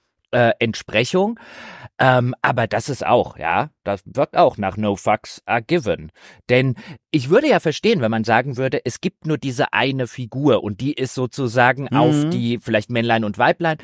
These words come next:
Speaker 1: und die ist auf diese eine, quasi diese, d-, das soll einfach so eine Universalfigur sein, in der sich irgendwie alle
Speaker 2: Mhm.
Speaker 1: wiederfinden können. Aber das machen sie ja auch nicht. Sie bieten ja schon dann, ich darf ja aussuchen, ob er blaue Augen hat oder braune Augen. Ja,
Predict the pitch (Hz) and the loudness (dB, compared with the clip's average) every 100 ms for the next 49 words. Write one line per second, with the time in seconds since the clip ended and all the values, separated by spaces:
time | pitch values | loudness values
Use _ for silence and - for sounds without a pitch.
0 | - 202 - 127 147 139 131 - 123 123 | -16 -18 -10 -2 -2 0 -4 -4 -2 -2
1 | - 110 131 160 165 151 - _ _ _ | 0 0 2 4 2 0 -4 _ _ _
2 | _ _ _ _ - 113 123 127 127 123 | _ _ _ _ -4 0 2 0 -4 0
3 | 123 - 117 113 113 127 143 147 131 131 | 0 0 -8 -8 -4 -2 0 0 0 -2
4 | 139 135 139 131 127 123 117 139 135 113 | -4 -4 -2 0 2 2 0 0 -6 -4
5 | 113 107 113 95 92 92 113 110 120 - | 0 0 2 0 -2 -4 -4 -2 -4 -4
6 | 123 120 110 139 165 165 107 101 85 92 | -2 0 2 2 2 2 0 -6 -10 -10
7 | 104 104 107 170 185 202 - 175 180 170 | -8 -6 -2 -2 0 -2 -2 0 2 2
8 | 269 131 87 - _ _ 160 160 214 233 | 2 -2 -10 -12 _ _ -6 0 0 0
9 | 185 165 165 180 190 190 165 165 160 - | 0 0 0 -2 -2 0 0 0 -4 -12
10 | - 127 - 160 202 185 170 - 175 170 | -12 -6 0 0 2 0 0 -4 -4 -4
11 | 147 160 151 170 170 143 170 160 165 170 | -4 0 2 4 4 2 0 -4 -6 -6
12 | 180 170 - 196 233 151 90 82 - - | -2 -4 2 2 4 2 0 -4 -8 -20
13 | _ _ _ _ _ 92 107 | _ _ _ _ _ -2 0